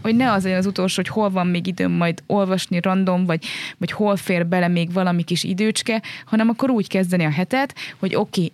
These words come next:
ez a nap mondjuk arról szól, hogy magammal foglalkozom, és csinálok valamit. És tudom, hogy ez ilyen elképesztő luxusnak hangzik, de néha van az az érzésem, hogy tök jó dolgokat csinálok, meg próbálok nagyon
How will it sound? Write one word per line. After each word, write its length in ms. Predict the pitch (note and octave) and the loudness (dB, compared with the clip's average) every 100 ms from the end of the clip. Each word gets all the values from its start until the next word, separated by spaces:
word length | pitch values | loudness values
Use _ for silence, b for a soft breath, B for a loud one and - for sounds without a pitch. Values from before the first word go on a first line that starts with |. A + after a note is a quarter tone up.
| - | -2
ez 260 | F#3+ G3 | 0 0
a 140 | F3+ F3+ | 0 0
nap 300 | F3 E3 E3 | 0 0 -2
mondjuk 340 | F3+ E3+ E3 - | -2 0 -2 0
arról 300 | D#3+ D#3 D3+ | 0 0 0
szól, 180 | - E3+ | 0 0
hogy 120 | D#3+ | 2
magammal 440 | E3 D#3 D#3+ D#3+ | 0 0 0 0
foglalkozom, 460 | D3+ E3+ E3 E3+ E3 | 0 -2 -2 -2 -2
és 80 | D#3+ | -2
csinálok 380 | - F3 G3 | -2 -2 -2
valamit. 380 | G#3 G3 D3+ C3+ - B B B B | -2 -2 0 -2 -6 B B B B
És 140 | F#3+ - | -8 -4
tudom, 260 | B3 B3 | 0 2
hogy 80 | F#3+ | 2
ez 120 | D#3+ | 0
ilyen 140 | E3+ - | -2 -2
elképesztő 500 | - G3+ G3 E3 D#3 | -2 -2 -2 -4 -2
luxusnak 560 | D#3+ D#3 - E3 F3+ D#3+ | -2 -4 -4 -4 -4 -4
hangzik, 460 | F#3 F#3 F#3 A3 - | -2 0 0 -2 -2
de 120 | F#3 | -2
néha 240 | G3 G#3+ | 0 2
van 120 | A3 G3+ | 0 0
az 80 | |
az 120 | D3+ D3+ | 0 0
érzésem, 500 | D#3+ F3 G3 G#3 G3 | -2 -2 -2 0 0
hogy 140 | F#3 B B B | -2 B B B
tök 200 | - B3 | -4 -2
jó 80 | A3+ | 0
dolgokat 420 | F#3 F3+ E3+ D#3 | 0 0 0 -4
csinálok, 520 | D3+ E3+ F3 G3 A3 - | -4 -2 0 0 -2 -2
meg 140 | E3+ | -4
próbálok 440 | G3+ G#3 F3+ E3+ | -2 0 0 0
nagyon 260 | F#3 F3+ E3 | 0 0 -2